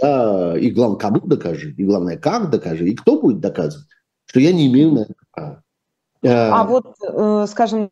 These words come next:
Speaker 2: так, э, отмена отсрочек, связанная не только там с многодетными отцами, но и с кандидатами наук, там, со всякими разными учёными мужами. Их
Speaker 1: Это
Speaker 2: тоже
Speaker 1: интересная вещь, да, это интересная вещь, она,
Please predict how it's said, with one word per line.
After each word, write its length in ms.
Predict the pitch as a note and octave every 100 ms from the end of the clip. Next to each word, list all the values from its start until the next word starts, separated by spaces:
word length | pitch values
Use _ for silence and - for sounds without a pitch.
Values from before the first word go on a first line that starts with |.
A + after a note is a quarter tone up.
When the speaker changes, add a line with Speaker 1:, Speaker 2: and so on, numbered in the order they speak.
| G#3+
Speaker 2:
так, 300 | G#3+ G3+ G3+
э, 20 | G#3
отмена 1000 | G3 F#3+ F#3 F3+ F3+ F#3 F#3 G#3+ G3 F3+
отсрочек, 720 | F3 - G3 G3+ F#3+ - F3
связанная 480 | - F3+ E3+ F3 F3
не 100 | F3
только 240 | A3+ A3+
там 140 | - E3+
с 80 |
многодетными 760 | F#3 F3+ F#3+ F#3+ F#3 - E3+ E3+
отцами, 360 | E3+ - E3+ D#3+
но 120 | E3+
и 40 |
с 60 | F3+
кандидатами 540 | F#3+ F3+ F#3+ F#3 E3+
наук, 440 | E3+ D#3 D#3+ F#3+ -
там, 160 | D#3+
со 140 | D3+ C#3
всякими 320 | - C#3+ E3+
разными 320 | D#3+ D#3 D#3
учёными 440 | D#3 D3+ D3+ D3+ C#3
мужами. 640 | C#3 C#3 D3+ C3 - D3
Их 140 | -
Speaker 1:
Это 80 | C#4+
Speaker 2:
тоже 140 | D4 A3+
Speaker 1:
интересная 500 | A3+ A#3+ A3 F#3 D#3
вещь, 400 | G#3+ A#3+ D#3 -
да, 280 | C#3+ C#3 G2+
это 220 | C#3 F#3
интересная 460 | G#3 E3+ G3 E3 D#3+
вещь, 200 | F#3+ G#3
она, 260 | D#3 F#3